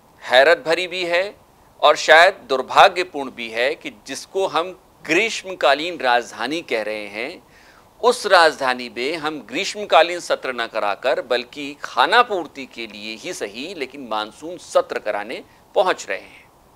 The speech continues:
महज तीन दिन के इस विधानसभा के सत्र में क्या-क्या होगा, इस बात का अंदाजा आप खुद ही लगा सकते हैं। सत्तर विधायकों वाली इस विधानसभा के,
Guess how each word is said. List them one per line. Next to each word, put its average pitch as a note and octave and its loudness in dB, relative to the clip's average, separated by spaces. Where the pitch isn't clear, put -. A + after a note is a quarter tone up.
महज A#3 4
तीन A#3+ -6
दिन G#3+ -4
के G#3+ 0
इस G3 -6
विधानसभा E3 2
के D#3 -10
सत्र E3 -6
में D#3 -8
क्या-क्या B2 0
होगा, D#3+ 0
इस C3 -12
बात D#3 6
का E3+ 4
अंदाजा B2 0
आप D#3 -2
खुद B2 -14
ही D3 -6
लगा G#2+ -2
सकते - -16
हैं। - -20
सत्तर - 4
विधायकों D#3 -2
वाली D3+ 0
इस - -12
विधानसभा C3+ -4
के, E3 -10